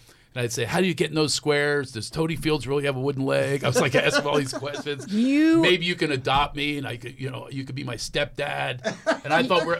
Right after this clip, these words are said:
Speaker 1: I thought we were gonna be, I'm not exaggerating,
Speaker 2: Oh,
Speaker 1: the
Speaker 2: yeah.
Speaker 1: first father and son team on the Hollywood Squares. I was picturing it.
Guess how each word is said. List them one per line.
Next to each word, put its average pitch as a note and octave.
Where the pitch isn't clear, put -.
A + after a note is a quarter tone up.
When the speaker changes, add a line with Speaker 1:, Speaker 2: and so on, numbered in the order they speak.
Speaker 1:
I G3+
thought G3+
we F3
were E3+
gonna E3+
be, C#3+
I'm B2
not C#3+
exaggerating, C#3
Speaker 2:
Oh, -
Speaker 1:
the D4+
Speaker 2:
yeah. B3+
Speaker 1:
first E3
father D3+
and D3
son C3+
team C3
on G#2
the G2+
Hollywood A2
Squares. G#2
I B2
was B2
picturing E3
it. G#2